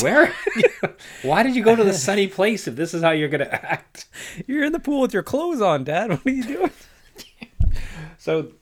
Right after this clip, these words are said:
Speaker 1: some gaming lessons learned. The, it proved to be super beneficial. Like, my kids generally travel well anyways, but, I mean, their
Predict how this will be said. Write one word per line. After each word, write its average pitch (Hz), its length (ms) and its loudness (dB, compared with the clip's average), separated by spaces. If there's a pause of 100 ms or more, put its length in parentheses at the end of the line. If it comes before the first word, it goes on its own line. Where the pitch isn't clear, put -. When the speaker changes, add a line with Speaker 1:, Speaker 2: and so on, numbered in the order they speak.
(120)
Speaker 1:
some 156 220 -6
gaming 240 260 0
lessons 135 360 -2
learned. 104 480 -4
The, 98 400 -6 (760)
it 127 100 -4
proved 180 220 2
to 175 40 0
be 127 480 -4
super 170 360 -2
beneficial. 101 640 -6
Like, 95 160 -10
my 135 140 -4
kids 127 220 -6
generally 117 320 -4
travel 104 360 -2
well 95 200 -6
anyways, 143 480 -6
but, 98 300 -4 (300)
I 107 60 -10
mean, 98 180 -10
their 98 460 -4